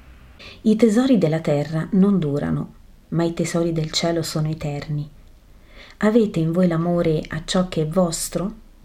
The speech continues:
Vi fa pena il morire perché non potete più curare i vostri beni e li dovete lasciare?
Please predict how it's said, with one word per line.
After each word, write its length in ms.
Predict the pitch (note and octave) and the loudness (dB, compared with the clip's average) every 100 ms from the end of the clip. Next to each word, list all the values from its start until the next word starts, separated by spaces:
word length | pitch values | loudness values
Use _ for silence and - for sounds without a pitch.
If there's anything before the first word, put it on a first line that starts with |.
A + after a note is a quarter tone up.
| - - - - - - - - - | -20 -20 -20 -20 -20 -20 -20 -16 -2
Vi 120 | F3+ | 0
fa 140 | F#3 | 0
pena 400 | F3+ A3+ G#3+ F#3 | 0 4 4 4
il 120 | E3+ | 2
morire 560 | E3+ E3 F#3 G3+ F3+ D#3 | 0 0 2 2 2 0
perché 340 | - F3+ - | -2 -2 0
non 140 | F#3+ F#3+ | 0 0
potete 380 | G3 G#3 G3+ F#3 | 0 0 0 0
più 220 | F#3+ F#3+ | -2 -4
curare 380 | - G3 G3+ F#3+ | 0 0 2 0
i 40 | |
vostri 460 | F3 F3 - F3 E3+ | -2 -4 -4 -4 0
beni 480 | G3+ F3+ E3 D#3+ - - | 2 2 -2 -4 -10 -8
e 80 | F3+ | -4
li 100 | E3+ | -2
dovete 400 | E3+ F3 F3+ F3+ | 0 0 -2 -4
lasciare? 640 | D#3+ - - F#3 D#3+ D#3 | -2 0 0 0 -2 -6